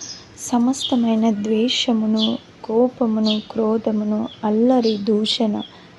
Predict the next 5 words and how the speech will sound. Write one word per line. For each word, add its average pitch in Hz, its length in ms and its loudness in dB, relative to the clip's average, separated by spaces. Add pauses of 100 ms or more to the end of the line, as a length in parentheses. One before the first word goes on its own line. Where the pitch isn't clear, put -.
(120)
సకలమైన 240 800 0
దుష్టత్వమును 214 920 -2
మీరు 214 300 0
విసర్జించుడి." 214 1200 -2 (440)
హల్లెలూయా. 226 600 0